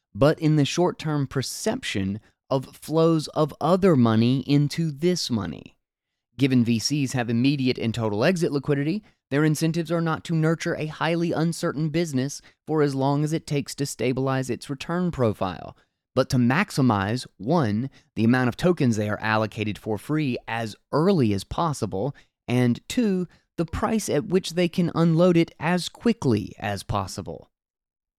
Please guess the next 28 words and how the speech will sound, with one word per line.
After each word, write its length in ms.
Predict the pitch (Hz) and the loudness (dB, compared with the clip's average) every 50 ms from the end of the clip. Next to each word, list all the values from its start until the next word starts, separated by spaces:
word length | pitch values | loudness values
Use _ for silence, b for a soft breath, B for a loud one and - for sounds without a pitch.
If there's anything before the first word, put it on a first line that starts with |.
| _ _ _ 147 | _ _ _ -2
Given 440 | 135 160 208 185 202 190 170 - - | 0 2 2 4 4 2 0 -2 -6
protocol 540 | - - 202 196 190 170 - 156 147 143 131 | -2 2 4 4 4 4 4 2 2 2 2
developers, 640 | 120 113 117 117 113 117 113 151 160 175 170 127 | 2 2 2 2 2 2 0 -2 -4 -4 -4 -4
the 120 | 107 107 | -2 -2
equivalent 400 | 104 101 - 135 127 110 110 104 | -2 0 0 0 0 0 -2 -4
of 80 | 98 - | -6 -6
companies, 520 | - 139 139 135 - 107 107 110 110 - b b b b b _ | -4 -2 -2 -2 0 0 0 0 -2 -4 b b b b b _
are 100 | - 147 | -4 -4
similarly 600 | - - - 226 226 208 185 165 151 139 143 147 | -4 -2 0 2 2 4 4 4 2 2 0 -2
directly 640 | 127 120 131 113 117 135 139 - - 165 151 131 | 0 0 0 2 2 0 0 0 -2 -2 -2 -2
exposed 640 | 120 107 - - - 127 123 123 131 135 131 - - - | -2 -4 -6 -4 0 0 2 2 2 -2 -4 -8 -14 -14
to 100 | - 135 | -8 -6
the 160 | 123 127 120 | -2 0 2
immediate 560 | 110 110 117 143 185 190 165 131 - - - | 2 2 2 2 2 2 2 2 0 -2 -4
price 460 | - - 170 143 104 110 127 - - b b b b _ _ - | -2 0 0 0 0 -2 -6 -8 -12 b b b b _ _ 0
rather 320 | 110 123 135 131 139 135 | 0 2 2 2 2 2
than 160 | 123 127 127 | 4 4 4
the 100 | 131 127 | 6 4
long-term 600 | 117 110 113 117 117 117 113 - - 123 120 110 98 | 4 4 2 4 4 2 2 0 0 0 2 2 2
value 400 | 107 104 104 107 113 113 117 120 | 2 2 0 0 -2 -2 -2 -2
of 100 | 107 95 | -2 -2
the 80 | 104 | -6
capital 480 | 95 - - - 107 107 - 123 117 113 | -8 -8 -10 -10 -10 -8 -8 -8 -6 -4
they 160 | 101 110 107 | -2 0 0
are 60 | 107 | 0
responsible 640 | 98 104 104 - - 113 107 95 - - - 107 98 | -2 -4 -6 -4 -2 -2 -2 -2 -4 -6 -6 -6 -6
for 180 | - - 104 101 | -4 -4 -4 -4
creating, 640 | - - - 113 110 120 165 180 117 98 101 107 | -4 -6 -6 -2 0 0 0 2 2 2 2 0